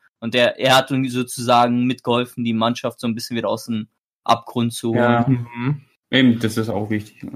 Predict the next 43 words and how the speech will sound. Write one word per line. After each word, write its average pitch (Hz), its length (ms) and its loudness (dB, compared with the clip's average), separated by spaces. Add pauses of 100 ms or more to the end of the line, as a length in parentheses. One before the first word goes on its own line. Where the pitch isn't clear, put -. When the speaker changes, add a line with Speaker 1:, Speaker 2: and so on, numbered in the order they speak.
(140)
Speaker 2:
Also 123 180 4
da 123 240 2
kann 127 280 4
wirklich 120 280 0
jeder 113 300 2
mal 104 240 -2
glänzen 104 520 -8
und 98 120 -6
scheinen. 104 360 -6 (120)
Speaker 3:
Ja. - 200 -10 (580)
Und 113 420 2
halt 123 200 2
auch 117 220 2
die, 107 360 4
die 107 100 -6
gegnerischen 131 560 2
Teams - 260 -4
haben 110 140 0
eigentlich 117 320 2
auch 147 180 0
meist 143 360 2
so 127 120 2
Speaker 2:
Mhm. 117 340 2
Speaker 3:
besondere 127 360 2
Spieler, 131 480 2
die 120 400 -2
einen, 117 640 -4
die 131 80 -10
das, - 260 -4 (160)
die 117 80 -6
das 113 120 0
Team 139 160 2
einfach 135 180 2
interessant 117 440 -2
machen 131 240 -2
und 117 60 -2
so. 123 120 0
Deswegen 117 300 2
macht 131 160 2
es - 100 -8
auch 131 60 0
einfach 120 240 0
Spaß. 120 400 -4